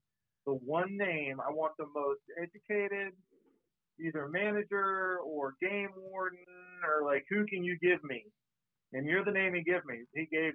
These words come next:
me, so you must be, uh, well,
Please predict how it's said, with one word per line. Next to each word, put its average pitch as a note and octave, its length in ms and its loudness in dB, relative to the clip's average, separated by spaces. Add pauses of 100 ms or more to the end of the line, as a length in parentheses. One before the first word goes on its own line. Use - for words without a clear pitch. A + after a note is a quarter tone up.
me, A2 100 -10 (120)
so B2 80 0
you B2+ 240 -6
must D3 160 0 (160)
be, C3+ 340 -2
uh, B2 320 4 (1040)
well, D3+ 580 2